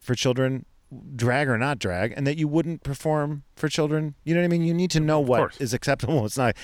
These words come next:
Speaker 1: And I think
Speaker 2: Yeah.
Speaker 1: some performers are like, "Yeah, we wanna wear a leotard," and,
Speaker 2: Yeah.
Speaker 1: like, it's a, "Do this sexy song." Eh, it might not be the best choice.
Speaker 2: Uh-huh.
Speaker 1: Um, that's just,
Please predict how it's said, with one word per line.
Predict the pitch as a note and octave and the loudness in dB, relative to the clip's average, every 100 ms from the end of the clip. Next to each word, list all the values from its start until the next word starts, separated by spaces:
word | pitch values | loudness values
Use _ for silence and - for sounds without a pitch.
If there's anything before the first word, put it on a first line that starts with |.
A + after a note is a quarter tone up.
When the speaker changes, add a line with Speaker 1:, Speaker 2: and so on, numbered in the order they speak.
| - | -4
Speaker 1:
And | E4+ | 2
I | |
think | G#3+ G3 | 2 2
Speaker 2:
Yeah. | |
Speaker 1:
some | F3+ | 2
performers | D#3 C3+ D3+ C#3+ | 2 0 0 2
are | C3 | 2
like, | A#2 - - - | 0 -4 -14 2
"Yeah, | C4+ D4 A#3 F3+ | 4 6 6 6
we | F3 | 4
wanna | G3 F#3 | 4 4
wear | F3 D#3+ | 4 6
a | D3 | 6
leotard," | D3 G3+ G3+ C#4 G3 D#3+ D3 C#3+ E3 G3 | 6 8 8 8 6 4 6 6 6 6
and, | F3+ E3 D#3 | 4 2 2
Speaker 2:
Yeah. | |
Speaker 1:
like, | D3 C#3+ | 2 2
it's | D3+ B2 | 0 0
a, | D#3 - | -2 -2
"Do | B2 F3 | 0 4
this | D#3+ - | 4 4
sexy | - D3 D#3+ | 0 2 2
song." | C#3+ E3 A2+ F#2 - - C5+ A#4+ | 4 4 2 0 -8 0 4 6
Eh, | F4+ - - F3 - | 4 -2 -14 -14 -2
it | G3+ | 2
might | A#3+ A3+ | 4 6
not | F#3+ | 6
be | D#3 | 6
the | D3+ | 6
best | C3 A#2 | 6 4
choice. | - A#2 C2+ - | 4 2 2 -4
Speaker 2:
Uh-huh. | B2+ G#2 - - | -6 -6 -6 -6
Speaker 1:
Um, | D3 | 0
that's | F#3 - | 2 2
just, | F#3+ E3 - | 2 0 -2